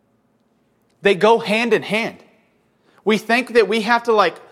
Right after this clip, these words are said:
get this ladder to step into the things that God has for us. No,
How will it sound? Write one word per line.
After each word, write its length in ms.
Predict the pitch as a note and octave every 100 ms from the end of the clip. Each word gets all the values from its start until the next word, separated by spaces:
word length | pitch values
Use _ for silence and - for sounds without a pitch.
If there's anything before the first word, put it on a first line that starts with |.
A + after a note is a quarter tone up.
| _ _ _ _
get 180 | A3 A3
this 180 | G#3 -
ladder 460 | F3+ F#3 G#3+ G#3+ D3
to 80 |
step 560 | C3 - - G#3+ G#3 -
into 440 | G3+ G#3 G#3 A3 G3
the 120 | F3
things 320 | - F#3+ F#3
that 120 | F3
God 180 | F3+ E3
has 320 | E3 F#3+ F#3+
for 200 | - G3
us. 120 | F3+
No, 180 | F#3+ F3+